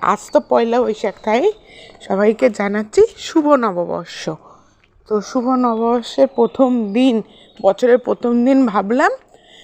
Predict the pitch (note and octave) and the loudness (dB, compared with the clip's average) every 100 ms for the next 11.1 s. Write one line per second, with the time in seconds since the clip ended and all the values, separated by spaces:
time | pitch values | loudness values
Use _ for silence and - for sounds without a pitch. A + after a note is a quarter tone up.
0 | _ - F#3+ A#3 - A#3+ A3+ A3 G#3 G#3+ | _ -4 4 4 4 -2 0 2 2 2
1 | A#3 A3+ A#3+ B3+ G3 B3 F#4 - A#3 G3+ | 2 4 4 4 4 2 2 0 -6 -2
2 | A3+ A3 E4+ G4+ C4 G#3+ G#3 A3+ - G3+ | 0 2 2 2 0 0 0 -4 -4 -6
3 | F#3 - E3+ E3+ - - - - - - | -6 -4 -4 -4 -10 -20 -20 -20 -4 2
4 | B3+ - B3+ B3 B3 A3+ A#3 B3 D#4 - | 2 4 0 0 0 2 4 6 4 4
5 | A3 - A3 A3 A#3+ A#3 A#3 A3 G3 G#3 | 0 2 -2 0 -2 0 0 -2 0 0
6 | G3+ - A3+ - G3+ G#3+ - - B3+ A3+ | 0 -6 -12 -6 -4 -4 -8 -4 2 4
7 | D#4 C5+ - - _ - A#3+ G#3 A3 - | 4 2 -6 -20 _ -4 0 4 2 2
8 | C#4+ - A3+ G#3+ G3+ G#3 A#3+ C#4+ D4 D#4 | -4 0 0 0 -2 -2 2 2 0 0
9 | C#4 A#3 G3 - D#3+ - - - - - | 2 2 -2 -6 -10 -10 -20 -20 -20 -8
10 | - C#4 E4 C4+ C#4+ E4 A#3 A#3 C4+ C#4 | -6 -2 -2 -2 0 0 0 2 2 2
11 | C4 | 0